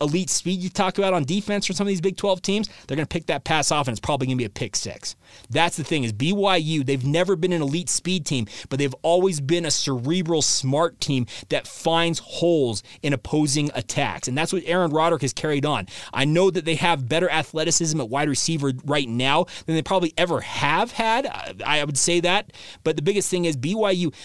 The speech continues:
they're never gonna be the fastest team in the Big twelve. That's not gonna be B Y U's identity. That's gonna belong to programs like a Houston, uh, Oklahoma State, uh, go on down that list. Uh, U C F, uh,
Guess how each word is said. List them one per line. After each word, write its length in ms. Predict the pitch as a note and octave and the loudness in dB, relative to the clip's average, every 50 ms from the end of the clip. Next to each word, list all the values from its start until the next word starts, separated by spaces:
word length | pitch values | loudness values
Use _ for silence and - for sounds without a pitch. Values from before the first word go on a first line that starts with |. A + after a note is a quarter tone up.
| - - | -10 -2
they're 120 | - E3 | 2 4
never 200 | F3+ G3+ A#3 A#3+ | 4 4 4 2
gonna 200 | A3+ A3 A3+ G3+ | 2 0 0 0
be 160 | D#3+ F#3 F#3 | 2 0 -2
the 220 | E3 D3 E3+ E3+ D3 | -2 0 -2 -2 -2
fastest 580 | - - E3+ D#3+ D#3 D3+ - - A#2+ G#2+ - | -2 -2 0 0 2 2 0 -2 -4 -6 -6
team 260 | - - A#2 G2 F#2 G2 | -6 -6 -6 -6 -4 -4
in 60 | A2+ | -4
the 80 | A2+ | -4
Big 220 | G2+ G2+ G2+ F#2 F2+ | -4 -4 -6 -8 -8
twelve. 200 | - - C#2+ C#2 | -10 -12 -6 -2
That's 220 | B2+ D3+ C#3+ C#3 | -2 -2 0 0
not 320 | D3 D3 D#3+ F3 F#3 F3+ E3+ | 0 2 2 2 2 0 0
gonna 120 | F3 D#3+ | -2 0
be 100 | D#3 D3 | 0 -2
B 200 | B2 B2+ C#3 D3+ | -2 -2 -2 -2
Y 220 | D3+ C#3+ C#3 C3+ | 0 0 0 0
U's 280 | C3+ B2+ C3 C#3 C#3 C3 | 0 0 0 0 -2 0
identity. 440 | C3 A#2 A#2+ A#2+ B2+ B2+ A#2 G2+ F#2+ | -2 -2 -2 -2 -2 -2 -2 -4 -4
That's 220 | G2+ A2+ C#3+ - | -4 -4 -4 -2
gonna 220 | - F3+ F3 E3 D3+ | -2 0 0 0 0
belong 440 | B2+ C#3 C3 C3+ C#3+ D3+ D3 D3 | 0 0 2 2 2 2 2 0
to 80 | C3 C3 | -2 -4
programs 400 | G#2+ - D3 D3 C#3+ C3 C#3 C3+ C3+ B2+ A2+ B2+ | -4 -2 -2 0 0 0 0 0 0 -2 -2 -2
like 200 | B2+ C3+ - C3 | -2 -2 -4 -4
a 20 | |
Houston, 640 | A#2 - - - C#3 C3 A#2 - - - G2 F#2+ F#2+ - - - - - - | -8 -8 -6 -4 -2 -2 -2 -4 -6 -6 -6 -6 -6 -8 -12 -16 -16 -14 -8
uh, 100 | - A#2 | -2 0
Oklahoma 520 | B2+ C#3 - C#3+ C3+ C3 D3 C#3 C3 B2+ B2 | 0 0 0 0 0 2 2 2 2 0 0
State, 500 | - - - - C#3 B2+ A2+ G#2+ G#2 - | -2 -2 -2 0 0 0 0 -2 -4 -6
uh, 220 | A#2 A#2+ A#2 A#2 | -4 -4 -4 -4
go 300 | A2+ A2 B2+ B2 C#3+ D3+ | -4 -6 -6 -2 0 2
on 160 | D#3+ D#3 C#3+ C#3 | 4 4 4 4
down 180 | C#3 C#3+ C3+ | 2 2 2
that 200 | B2+ A#2+ A2 G2+ | 2 0 -2 -2
list. 380 | A2 A2+ B2+ B2+ G2+ - - - | -2 -2 -2 0 0 -2 -2 -2
Uh, 80 | G#2+ | -2
U 200 | B2 A#2+ C3+ F3+ | -2 0 2 2
C 240 | F#3 - - C#3 C#3 | 2 2 2 2 2
F, 200 | C#3+ F#2+ - - - | 0 0 -4 -8 -8
uh, 300 | F#2 B2 C3+ C3+ C3 | -6 -4 -2 -2 -2